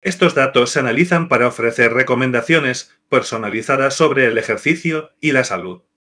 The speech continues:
Otro ejemplo se encuentra en el sector agrícola. Los sensores de suelo ayudan a los agricultores a saber cuándo regar sus cultivos.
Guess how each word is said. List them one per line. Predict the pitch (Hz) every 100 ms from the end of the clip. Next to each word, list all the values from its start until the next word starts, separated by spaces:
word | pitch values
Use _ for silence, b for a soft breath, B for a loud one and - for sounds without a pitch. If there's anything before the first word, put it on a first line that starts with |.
| _
Otro | - 170 160
ejemplo | 123 139 127 123
se | -
encuentra | 113 101 120 127 120
en | 110
el | 110
sector | 113 113 - 127
agrícola. | 120 113 107 98 85 - _ _ -
Los | 113 110
sensores | 117 131 135 143
de | 131
suelo | - 127 143
ayudan | 123 143 170 165
a | 107
los | 98 120
agricultores | 110 110 107 95 117 127
a | 127
saber | 117 127 160
cuándo | 151 143 123
regar | 110 107 113
sus | - 117
cultivos. | - 101 104 92 82 - _